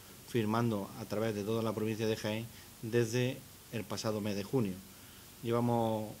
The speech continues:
un tiempo de firma de convenio, ahora lo que hay que ponerlo en marcha. Y bueno, el Club Deportivo Linares, el, creo que es exactamente el cuarto año que firmamos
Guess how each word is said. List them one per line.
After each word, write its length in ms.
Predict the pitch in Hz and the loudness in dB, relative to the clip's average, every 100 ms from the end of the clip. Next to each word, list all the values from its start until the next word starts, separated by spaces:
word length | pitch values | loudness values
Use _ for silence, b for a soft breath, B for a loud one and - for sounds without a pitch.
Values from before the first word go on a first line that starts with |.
| - - - | -16 -18 -10
un 180 | 147 127 | -2 -2
tiempo 380 | - 127 120 113 | 4 2 4 2
de 120 | 110 | 2
firma 240 | 127 117 110 | 2 4 4
de 120 | 113 | 4
convenio, 520 | 135 139 151 170 196 196 B B - | 6 6 6 6 4 -2 B B -4
ahora 180 | 113 | 0
lo 120 | 104 101 | 2 2
que 80 | |
hay 60 | 107 | 0
que 80 | 101 | -2
ponerlo 340 | 104 110 110 | -2 0 2
en 100 | 120 | 2
marcha. 420 | 131 143 143 151 160 B B B B | 4 4 4 0 0 B B B B
Y 320 | - 147 156 147 | 0 2 4 4
bueno, 320 | 135 151 156 | 4 2 0
el 120 | 110 | -2
Club 180 | - 120 | 0 4
Deportivo 420 | 117 120 113 117 | 4 2 2 0
Linares, 420 | 113 120 127 120 | 2 2 2 2
el, 120 | 107 101 - | 0 -4 -2
creo 200 | 120 107 | 0 2
que 340 | 120 113 107 | 2 2 2
es 120 | 110 | -2
exactamente 580 | 113 - 120 117 123 110 | -4 -4 -2 0 0 2
el 80 | 107 | 0
cuarto 340 | 98 123 117 | 2 0 2
año 260 | 120 120 107 | 2 2 0
que 280 | 107 101 98 B B B B B B - - - - - | -2 -2 -4 B B B B B B -18 -18 -18 -18 -12
firmamos 680 | - 123 117 135 131 120 113 | 0 2 4 4 4 4 2